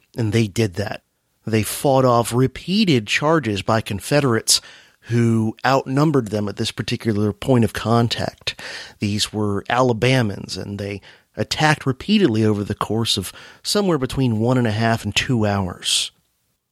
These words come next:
Chamberlain's men took staggering casualties, but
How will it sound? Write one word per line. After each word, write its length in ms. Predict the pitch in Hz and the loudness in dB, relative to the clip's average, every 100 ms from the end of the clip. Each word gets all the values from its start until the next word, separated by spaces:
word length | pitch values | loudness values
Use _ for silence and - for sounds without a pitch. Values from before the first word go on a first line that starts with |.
| _ _ _ | _ _ _
Chamberlain's 520 | - 190 185 170 147 117 | -4 0 2 2 0 0
men 200 | 147 143 | 0 0
took 180 | 135 | 0
staggering 520 | - - 143 170 160 135 | 0 0 0 0 0 -2
casualties, 680 | 123 123 117 107 113 104 | -2 -2 -2 -6 -8 -8
but 160 | 113 | -8